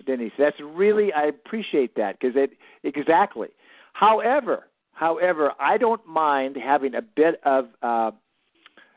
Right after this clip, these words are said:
of a reputation, which is partially true, of being, uh, being somewhat, I'll, I'll hammer, I'll pound on the desk. 'Cause I'm, you know, I,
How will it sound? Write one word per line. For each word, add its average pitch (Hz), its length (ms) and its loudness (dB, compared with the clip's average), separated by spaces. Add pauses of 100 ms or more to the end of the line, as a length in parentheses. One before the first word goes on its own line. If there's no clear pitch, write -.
(140)
of 120 140 0
a 110 100 -2 (180)
reputation, 139 680 0
which 160 220 -10
is 160 180 0 (180)
partially 180 480 -2 (140)
true, 120 360 -6
of 123 220 -2
being, 139 380 -2 (640)
uh, 127 300 2 (720)
being 151 260 -4 (100)
somewhat, 156 400 0
I'll, 131 300 2
I'll 127 240 0
hammer, 147 380 -2 (100)
I'll 127 260 2 (100)
pound 160 320 0
on 139 120 2
the 123 100 -4
desk. 113 240 -6 (1300)
'Cause 135 100 -4
I'm, 139 240 2
you 147 120 -2
know, 135 80 2
I, 143 100 4